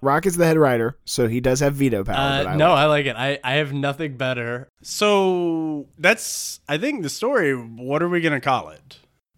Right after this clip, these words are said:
Speaker 3: How the Cookie Crumbles.
Speaker 2: The Fortune Factory.
Speaker 1: Well, I, we could just call it Fortune.
Speaker 2: I think Fortune's a, a good one. Yeah, oh, for sure. I, i-, if you made it, like, the Fortune Factory or something like that, people the whole time would be like,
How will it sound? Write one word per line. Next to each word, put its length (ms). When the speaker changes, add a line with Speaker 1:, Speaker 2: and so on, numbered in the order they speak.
Speaker 3:
How 320
the 180
Cookie 440
Crumbles. 960
Speaker 2:
The 120
Fortune 440
Factory. 680
Speaker 1:
Well, 200
I, 80
we 140
could 180
just 140
call 140
it 160
Fortune. 580
Speaker 2:
I 80
think 200
Fortune's 480
a, 100
a 120
good 240
one. 160
Yeah, 240
oh, 40
for 160
sure. 280
I, 40
i-, 280
if 180
you 80
made 240
it, 160
like, 280
the 120
Fortune 500
Factory 720
or 100
something 360
like 180
that, 160
people 460
the 100
whole 160
time 260
would 100
be 140
like, 240